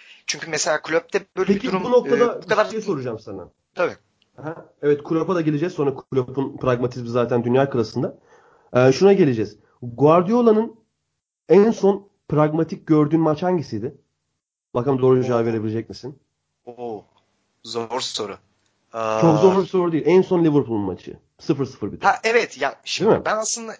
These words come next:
Speaker 1: ya, çok doğru söylüyorsun. Pragmatik
Speaker 2: Aha.
Speaker 1: ama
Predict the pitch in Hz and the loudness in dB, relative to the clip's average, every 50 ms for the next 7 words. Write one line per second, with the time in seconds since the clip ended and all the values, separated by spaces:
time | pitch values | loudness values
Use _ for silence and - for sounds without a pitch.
0 | _ - 139 - _ _ _ _ - - - - - - _ 160 165 165 196 226 | _ -18 -18 -18 _ _ _ _ -20 -12 -10 -10 -10 -10 _ -8 -6 -6 -6 -6
1 | - - 143 120 - - 113 - - 139 147 - 123 143 185 196 - - - - | -8 -8 -10 -10 -14 -16 -16 -8 -4 -4 -2 -2 -2 -2 -4 -4 -8 -12 -12 -8
2 | 254 - 120 107 | -6 -6 -6 -8